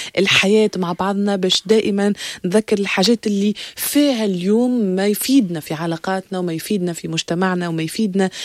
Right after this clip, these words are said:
في حياتنا بصفة عامة وبصفة شاملة، باش تكون ديما العلاقات موزونة بميزان، ودائما نراقبوا أنفسنا من خلال أحاديث الرسول عليه الصلاة والسلام. ونذكركم دائما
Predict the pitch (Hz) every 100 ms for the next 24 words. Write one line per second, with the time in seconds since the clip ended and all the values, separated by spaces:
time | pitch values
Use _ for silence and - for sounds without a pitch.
0 | - - - 226 220 - 262 269 - 165
1 | 175 - 202 185 175 214 202 196 190 -
2 | - - 170 165 180 190 302 - 196 -
3 | 220 214 214 190 190 - 220 202 196 190
4 | 170 180 170 196 185 _ 180 180 160 214
5 | 196 175 170 160 190 202 - - - 185
6 | 247 214 214 208 - - - 180 190 285
7 | - 202 208 180 - 220 202 185 254 262
8 | - 190 202 220 - - - - 196 208
9 | 170 160 - 190 165 175 170 160 160 -
10 | - 175 262 208 175 - 202 170 190 202